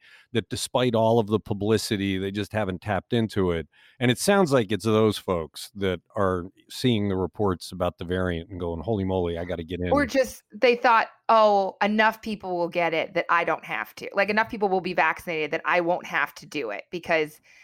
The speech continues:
Speaker 2: you know, they'll take care of me." Like the herd mentality, right? Like the idea that we get to herd, um, immunity without them. But I think <laughs> they're starting to realize we're not getting there.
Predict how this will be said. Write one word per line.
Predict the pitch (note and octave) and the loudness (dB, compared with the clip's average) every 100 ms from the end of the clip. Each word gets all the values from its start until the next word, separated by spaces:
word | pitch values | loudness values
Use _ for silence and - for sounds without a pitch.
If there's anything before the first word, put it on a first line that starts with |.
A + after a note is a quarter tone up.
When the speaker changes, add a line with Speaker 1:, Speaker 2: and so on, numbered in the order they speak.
| _ | _
Speaker 2:
you | - | -4
know, | F#3 D#3+ D#3+ | 0 0 4
they'll | G3 | 2
take | F3 E3+ D#3 | 2 -2 -4
care | - D3+ | -2 -2
of | D3 | -2
me." | D#3 A2+ | -6 -8
Like | G#2+ C#3+ | -8 -6
the | D#3+ | -6
herd | - F3 D#3+ | -2 0 0
mentality, | D3+ C#3 B2+ A2 D2+ F#2 F2+ | -4 -8 -4 -4 -4 -8 -2
right? | C#3 D3 | 0 0
Like | D3 - _ _ | -2 -6 _ _
the | D#3 D3+ | -2 0
idea | D#3 D#3 C#3+ | 0 0 0
that | C#3 C#3+ | 0 -2
we | D3 - _ _ _ _ | -8 -10 _ _ _ _
get | E3+ D3 - | 0 0 -2
to | - F3 D#3 D3 - | -2 2 2 0 -8
herd, | - F3 E3+ C#3+ _ _ - | -4 -2 -2 -6 _ _ -6
um, | D3+ C#3 F3+ | -2 -2 -2
immunity | F3 C4+ A#3 G3 | -2 0 0 -2
without | - E3 F3 D#3 | -4 0 0 2
them. | F#3+ F#3 - - | 0 0 -4 -6
But | E3+ | -2
I | F3+ | 0
think | G3+ G3 | 0 -2
<laughs> | - | 2
they're | A#3+ | 2
starting | - F#3 G#3+ | 2 0 -2
to | G3 | -2
realize | G#3 F3 E3+ | 0 0 -2
we're | - A3 | -6 -2
not | C#4+ D#4+ - | -2 -4 -2
getting | A3+ C4+ C4+ E3+ | 2 2 2 0
there. | E3+ E3 | 0 0